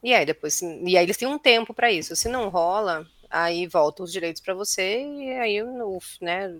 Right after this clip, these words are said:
o fi-, não, a, o filme não acontece. E aí eu falei, "Cara,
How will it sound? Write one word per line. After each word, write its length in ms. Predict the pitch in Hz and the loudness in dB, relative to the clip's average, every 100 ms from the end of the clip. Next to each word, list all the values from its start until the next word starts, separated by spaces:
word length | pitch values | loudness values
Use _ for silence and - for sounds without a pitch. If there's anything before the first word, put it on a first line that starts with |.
| - | -18
o 120 | 143 _ | -20 _
fi-, 180 | - - | -20 -12
não, 400 | 160 170 151 139 143 | -8 -8 -10 -10 -8
a, 120 | 131 - | -8 -12
o 120 | - | -20
filme 200 | - 165 | -10 2
não 100 | 151 | 2
acontece. 520 | 151 226 160 113 - - - - - - - - - _ _ - | 2 2 2 2 -4 -10 -12 -12 -12 -14 -18 -20 -20 _ _ 0
E 200 | 208 226 | 10 12
aí 160 | 240 | 12
eu 80 | 247 | 8
falei, 200 | 247 214 | 6 -2
"Cara, 480 | - 208 180 160 | 0 0 2 0